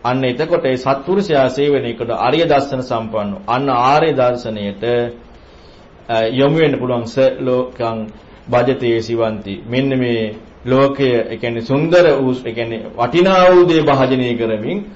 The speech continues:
ආර්ය දර්ශනයට යොමු වෙන්න පුළුවන්. පණ්ඩිතයන්, එතකොට දැන් ලෝකයේ වටිනා දෙයක් නිභාජනය කරන්න, සේවනය කරන්නේ කවුද?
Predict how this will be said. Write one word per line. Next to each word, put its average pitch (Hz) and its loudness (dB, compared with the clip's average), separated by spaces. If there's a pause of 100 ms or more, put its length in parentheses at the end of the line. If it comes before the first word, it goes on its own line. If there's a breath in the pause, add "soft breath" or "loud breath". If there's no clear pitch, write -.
(140 loud breath)
ආර්ය 139 2
දර්ශනයට 127 2
යොමු 139 -4
වෙන්න 127 -6
පුළුවන්. 107 -14 (800 loud breath)
පණ්ඩිතයන්, 202 4 (100)
එතකොට 202 -6
දැන් 156 0 (200)
ලෝකයේ 190 2
වටිනා 214 2
දෙයක් 226 2
නිභාජනය 185 0
කරන්න, 180 -4
සේවනය 202 -2
කරන්නේ 214 -6
කවුද? 190 2